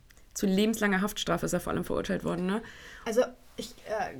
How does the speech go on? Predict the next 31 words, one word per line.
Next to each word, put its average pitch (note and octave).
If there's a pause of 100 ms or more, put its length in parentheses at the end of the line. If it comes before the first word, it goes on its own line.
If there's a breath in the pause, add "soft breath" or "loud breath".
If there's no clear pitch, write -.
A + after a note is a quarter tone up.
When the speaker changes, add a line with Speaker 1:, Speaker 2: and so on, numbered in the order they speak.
Speaker 2:
kurz B3+
mal, A#3+
ich -
kannte A#3+
den C4+
Fall. B3+
Das B3+
ist, A#3+
Speaker 1:
Mhm. -
Speaker 2:
glaub A#3
ich, F#3
so G3
der F#3+
bekannteste F#3
deutsche, F#3 (380)
äh, - (320)
Fall, G3 (260)
wenn's G3+
um G#3
s-, G3 (400)
so G3+
lebendig G3
begraben G#3+
Speaker 1:
Mhm. A#3
Speaker 2:
und G#3
so G#3
geht. G3+
Das G3+
ist -
auch G3+
immer, G3